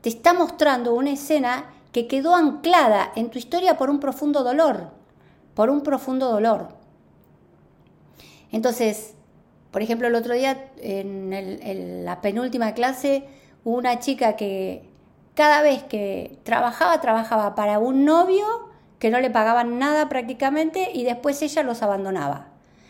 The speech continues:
Y ahora en los proyectos trabaja con familiares que prácticamente no le pagan nada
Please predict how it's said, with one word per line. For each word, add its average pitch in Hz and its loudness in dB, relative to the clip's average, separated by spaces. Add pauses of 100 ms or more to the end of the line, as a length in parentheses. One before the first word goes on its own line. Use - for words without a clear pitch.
(720)
Y 269 -4
ahora 330 8
en 240 -2
los 240 -2
proyectos 330 2 (260)
trabaja 233 0 (260)
con 214 -2
familiares 381 4
que 233 -4
prácticamente 220 -2
no 247 0
le 254 2
pagan 262 2
nada 349 6